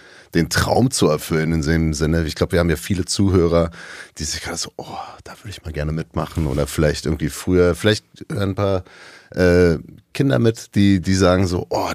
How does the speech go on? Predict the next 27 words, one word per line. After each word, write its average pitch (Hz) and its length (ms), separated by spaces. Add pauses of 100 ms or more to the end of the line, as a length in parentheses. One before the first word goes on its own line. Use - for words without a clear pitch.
das 92 200
ist 92 140
es, 71 440
das 82 200
ist 76 200
der 73 100
Traum, 78 340
darauf 78 580 (300)
ist - 200
das 80 160
Ziel 82 260
jetzt 78 260
gesetzt.“ 76 520 (280)
Aber 85 140
wo 120 140
wir 151 80
gerade 107 160
bei 92 80
der 90 80
Leidenschaft 82 480
sind, 73 680 (180)
ähm, 76 600
ich - 160
hab - 120
dich - 160
ja 76 80
jetzt, 76 340